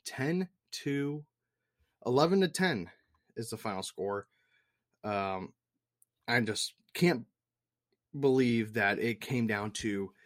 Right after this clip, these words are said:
that type of game to get it to go. I mean, could you ask for more drama? I mean, th-, this team is just filled with <laughs> late game drama, it seems. So, kinda fitting for this team. But, yeah, I mean,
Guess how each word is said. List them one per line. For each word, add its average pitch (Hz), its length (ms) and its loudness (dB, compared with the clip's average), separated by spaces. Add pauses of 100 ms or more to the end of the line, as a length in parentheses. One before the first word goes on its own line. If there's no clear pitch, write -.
(340)
that 107 680 -2
type 107 240 -4
of 101 120 -6
game 92 500 -4
to 92 420 -6 (680)
get 113 180 2
it 95 160 -4 (280)
to 117 100 -4
go. 87 280 -4 (280)
I 131 160 2
mean, 104 280 -2 (320)
could 127 180 0
you 120 140 -8 (260)
ask 117 260 0
for 110 80 -8
more 90 200 -8
drama? 87 320 -8
I 107 80 -4
mean, 117 140 2
th-, 127 160 2
this 131 220 0
team 143 260 0
is 110 100 0
just 110 160 -6
filled 117 460 -2
with 104 320 -6
<laughs> - 40 -16
late 117 380 -6
game 123 200 -4
drama, 104 480 -4
it 120 180 -6
seems. - 520 -10 (500)
So, 98 500 -2 (400)
kinda 156 220 4
fitting 120 340 0
for 101 160 -6
this 92 200 -4
team. 101 300 -6
But, 101 300 -2
yeah, 147 360 0
I 101 120 0
mean, 98 280 -6